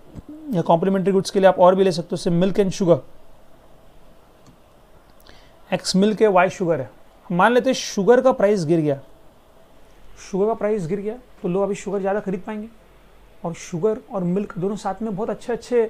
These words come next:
recipes बनाते हैं, इसलिए अगर शुगर का price गिर गया तो शुगर का तो demand बढ़ने ही वाला है, वो छोड़ दो, हम वो नहीं देख रहे, हमको X का देखना है, X हमारी कमोडिटी है, X क्या है? milk। तो शुगर की price गिर गई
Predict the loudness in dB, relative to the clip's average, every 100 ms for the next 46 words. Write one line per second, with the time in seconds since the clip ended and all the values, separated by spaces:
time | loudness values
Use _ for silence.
0 | -6 -20 -18 -6 -6 -4 -6 -4 -6 -8
1 | -12 -20 -20 -20 -12 -8 -2 0 0 -2
2 | -4 -4 -2 -2 -2 -2 -2 -4 -4 -4
3 | -4 -2 -4 -4 -2 0 0 2 0 -2
4 | -6 -4 -2 0 0 -2 -2 -2 -2 -4
5 | -10 -12 -20 -20 -10 -6 -2 -2 -2 -2
6 | -2 -4 -8 -8 -6 -4 -6 -8 -10 -12
7 | -16 -12 -12 -6 -4 -4 -8 -16 -20 -20
8 | -18 -16 -2 -2 0 0 2 0 -2